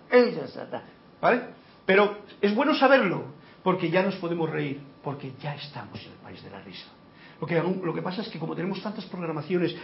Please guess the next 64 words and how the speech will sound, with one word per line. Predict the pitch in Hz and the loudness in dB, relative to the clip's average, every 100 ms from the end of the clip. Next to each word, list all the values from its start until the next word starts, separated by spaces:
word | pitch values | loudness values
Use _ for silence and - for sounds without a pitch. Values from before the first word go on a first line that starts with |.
| - | -8
de | 147 | -4
un | 160 | -2
sitio | 156 185 - | -4 -4 -2
y | 180 | 0
de | |
otro | 175 175 | 0 0
y | 180 | 0
de | |
otro | 180 | 2
y | 175 | 2
de | |
otro, | 185 196 - - | 2 2 -2 -8
pues | 143 | -4
como | 180 170 | 0 0
que | 170 | 2
no | 180 | 4
nos | 208 185 | 6 8
dejan | 214 233 175 151 135 | 10 8 4 0 0
reírnos | 139 147 202 180 175 | 0 2 2 2 -2
constantemente. | - - 156 151 147 135 | -4 -4 -2 -2 -2 0
Además, | 175 214 | 2 2
si | 175 | 0
te | 170 151 | -4 -2
ríes | 208 240 - - - | 0 0 -4 -12 -4
en | - | 0
un | 180 | 2
sitio | 190 196 | 2 0
un | 175 | 0
poquito | 175 175 185 170 165 165 | 0 0 2 4 4 2
así | 160 185 | 0 -2
como | 180 170 160 156 | -2 2 0 0
serio, | 190 208 262 - - - - - | 0 0 0 -4 -16 -20 -20 -12
y | 69 | -10
dices, | 67 71 - | -8 -12 -12
"Tío, | - 87 | -8 -8
¿estás | - 147 | -6 -8
loco? | 165 247 233 | -8 -8 -10
¿Qué? | - | -10
¿Tú | 196 147 | -10 -12
de | - | -12
qué | |
te | - | -14
estás | - 156 | -12 -10
riendo? | 151 190 294 269 143 | -8 -8 -8 -8 -10
Si | 165 | -14
estamos | - 117 156 | -14 -12 -8
en | 165 | -6
un | 165 | -6
entierro". | 156 220 277 269 147 - - - - - - 147 | -6 -4 -4 -6 -12 -16 -20 -20 -20 -20 -20 -10
Y | 156 | -8
yo, | - 143 - | -6 -8 -8
"¿Por | - | -8
qué | |
me | 160 | -6
estoy | - 180 | -4 -2
riendo? | 180 208 | 0 0
Porque | 233 202 | 0 2
este | - - 320 | 2 4 2
hombre | 277 226 | 4 8
ya | 247 - - | 8 8 6
ha | 196 | 6
dejado | 202 208 | 8 6
de | 214 | 6
sufrir, | - 196 233 311 311 | 2 0 4 6 6